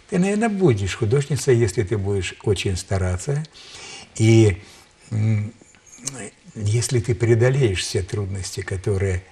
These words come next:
стоят на пути у художника. Тебе больше всего что нравится рисовать,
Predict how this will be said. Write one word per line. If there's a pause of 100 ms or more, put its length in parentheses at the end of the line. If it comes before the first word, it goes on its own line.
(440)
стоят
на
пути
у
художника. (1300)
Тебе
больше
всего
что (200)
нравится
рисовать,